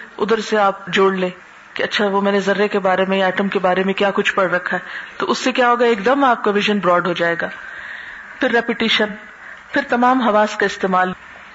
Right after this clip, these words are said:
پھر معنی سمجھ کر پڑھنا، کسی بھی چیز کو بے سمجھے سوچے مت رٹیں۔ اسی لیے جب آپ شروع کریں گے، آگے آپ کو بتائیں گے کہ ترجمہ یاد کرنے کے لیے کیا کریں۔ پھر اسے توجہ ضروری ہے،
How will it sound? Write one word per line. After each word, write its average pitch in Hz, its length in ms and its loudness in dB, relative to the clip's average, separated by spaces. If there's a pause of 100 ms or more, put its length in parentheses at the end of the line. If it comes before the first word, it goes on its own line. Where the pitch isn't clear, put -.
پھر 247 180 2 (360)
معنی 233 280 4
سمجھ 277 340 0
کر 220 140 0
پڑھنا، 185 280 0
کسی 262 260 -2
بھی 294 100 0
چیز 277 280 -2
کو 277 120 2
بے 233 200 2
سمجھے 285 360 0
سوچے 262 300 0
مت 202 200 0
رٹیں۔ 175 240 0 (1000)
اسی 240 220 -2
لیے 254 200 0 (120)
جب 220 160 0
آپ 214 160 0
شروع 254 200 0
کریں 233 220 0
گے، 226 40 2
آگے 208 220 2
آپ 208 160 2
کو 202 80 0
بتائیں 202 320 0
گے 220 60 -2
کہ 214 100 -6
ترجمہ 202 360 0
یاد 196 220 4
کرنے 190 240 -2
کے 196 100 -6
لیے 190 100 0
کیا 185 200 0
کریں۔ 175 220 -4 (500)
پھر 269 100 0
اسے 277 160 0
توجہ 233 380 2
ضروری 190 420 0
ہے، 196 80 -10